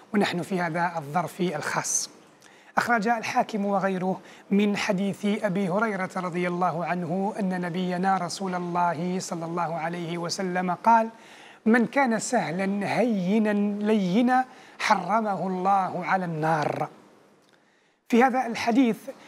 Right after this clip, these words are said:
يخبرنا النبي صلى الله عليه وسلم أن الذي، المسلم الذي يتحلى بهذا الخلق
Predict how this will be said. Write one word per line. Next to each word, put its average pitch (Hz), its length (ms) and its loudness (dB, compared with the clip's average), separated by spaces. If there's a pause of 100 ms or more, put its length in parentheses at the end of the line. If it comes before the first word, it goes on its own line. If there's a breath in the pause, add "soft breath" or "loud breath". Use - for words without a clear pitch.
(160 loud breath)
يخبرنا 208 640 0
النبي 190 400 0
صلى 185 220 -4
الله 180 320 0
عليه 175 320 -2
وسلم 170 520 -6
أن 262 140 6
الذي، 247 460 4 (340 loud breath)
المسلم 226 540 2
الذي 214 320 0
يتحلى 214 480 0
بهذا 196 280 0
الخلق 220 500 0